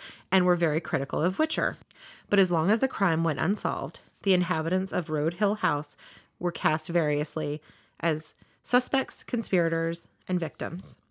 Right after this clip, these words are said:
Witcher returned to London, where he was seen as a failure because he had failed to solve the case and thus damaged the reputation of the detective branch.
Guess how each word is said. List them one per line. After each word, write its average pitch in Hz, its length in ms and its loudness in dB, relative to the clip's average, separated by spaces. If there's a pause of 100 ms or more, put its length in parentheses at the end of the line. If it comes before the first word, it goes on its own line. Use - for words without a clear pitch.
(640)
Witcher 214 260 2
returned 208 440 4
to 339 100 4
London, 151 480 -2 (460)
where 208 100 4
he 208 100 6
was 180 140 2
seen 190 180 2
as 220 120 4
a 254 60 2
failure 147 580 -2 (100)
because 185 300 2
he 196 100 2
had 165 140 2
failed 196 260 0
to - 80 -2
solve 196 260 2
the 233 60 -2
case - 380 -2
and 175 180 0
thus 160 220 -2
damaged 180 380 0
the 190 60 -2
reputation 170 720 -4 (340)
of 151 180 -2
the 156 60 -2
detective 208 480 -4
branch. - 520 -10